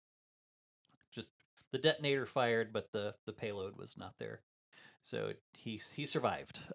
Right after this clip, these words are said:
Um, but, but just with, you know, there's, there's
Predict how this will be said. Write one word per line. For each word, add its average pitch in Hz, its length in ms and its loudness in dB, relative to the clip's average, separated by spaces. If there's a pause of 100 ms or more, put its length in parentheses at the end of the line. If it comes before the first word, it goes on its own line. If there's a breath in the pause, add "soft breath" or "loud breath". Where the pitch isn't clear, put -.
Um, 101 360 6 (180)
but, 117 220 4 (560 loud breath)
but 160 140 8
just - 360 2
with, 156 180 2 (240)
you 147 80 -2
know, 127 140 -2 (200)
there's, 160 300 2
there's 165 260 -2